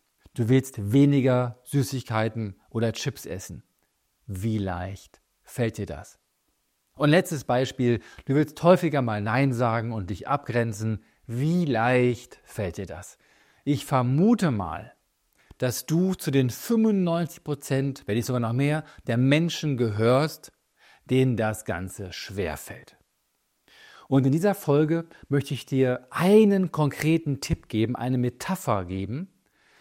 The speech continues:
die dir dabei helfen wird, diese persönlichen Veränderungen mit mehr Leichtigkeit und größerem Erfolg umzusetzen.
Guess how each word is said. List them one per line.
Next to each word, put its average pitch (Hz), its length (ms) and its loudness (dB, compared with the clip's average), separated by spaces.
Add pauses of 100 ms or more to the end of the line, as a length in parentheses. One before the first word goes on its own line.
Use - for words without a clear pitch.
(400)
die 135 160 -2
dir 139 280 2
dabei 117 280 0
helfen 139 640 0
wird, 139 420 0 (260)
diese 127 300 2
persönlichen 123 840 2
Veränderungen 113 760 -2 (220)
mit 127 240 -2 (160)
mehr 147 420 2
Leichtigkeit 139 1040 0
und 220 460 4
größerem 151 600 2
Erfolg 113 580 0 (280)
umzusetzen. 104 880 -2